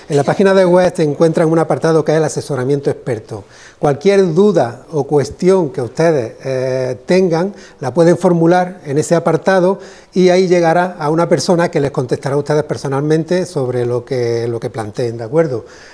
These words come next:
A mí yo he resuelto algunas cuestiones que me han planteado y que, que funciona. El tema es que, la, que los, normalmente los agricultores, pues, no suelen utilizar este,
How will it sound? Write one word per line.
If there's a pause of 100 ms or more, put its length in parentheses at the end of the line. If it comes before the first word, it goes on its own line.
(120)
A
mí
yo
he
resuelto
algunas
cuestiones
que
me
han
planteado
y (220)
que,
que
funciona.
El
tema
es
que,
la, (320)
que
los,
normalmente
los
agricultores,
pues,
no
suelen
utilizar
este,